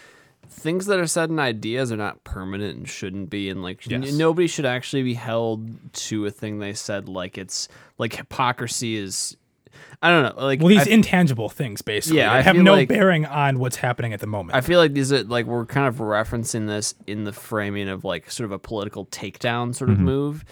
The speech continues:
Speaker 3: Yeah.
Speaker 1: And, and yeah, that, I think there's gonna be less of that in the future 'cause people will have more fully formed characters.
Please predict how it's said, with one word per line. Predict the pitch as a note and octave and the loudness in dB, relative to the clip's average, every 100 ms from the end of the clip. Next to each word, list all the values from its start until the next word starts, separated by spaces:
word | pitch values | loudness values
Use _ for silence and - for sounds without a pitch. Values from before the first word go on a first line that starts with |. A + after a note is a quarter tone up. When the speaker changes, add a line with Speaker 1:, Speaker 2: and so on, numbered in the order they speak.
| - - | -8 -2
Speaker 3:
Yeah. | G2 | 0
Speaker 1:
And, | D#3+ F3 | 2 -2
and | A#2+ E3+ D#3+ F#3+ | -4 -6 -6 -2
yeah, | G3 A2+ | -2 0
that, | C3 D3 - | -2 -2 -2
I | C#3 | -4
think | C#3 E3+ E3 | -2 -4 0
there's | D#3 D3 | -2 0
gonna | D3+ | 0
be | C3+ | 0
less | B2 C3+ | 0 0
of | C#3 | 0
that | |
in | A2 | -2
the | A2 | -2
future | A2 - A2+ | -2 -2 -4
'cause | A2+ G#2+ | -4 -6
people | - C3+ C3+ B2 | -4 -2 0 -2
will | A2+ | -2
have | B2 A#2 A2 | -2 -2 -2
more | G#2+ G#2 A2+ A#2+ A#2 E2+ | -4 -2 0 2 0 -2
fully | - - A#2 A2+ A2+ | -12 -6 -2 0 0
formed | A2+ A2+ G#2+ | -2 -4 -6
characters. | A#2+ C#3 D3+ A2+ G#2 | -2 -2 -2 -4 -6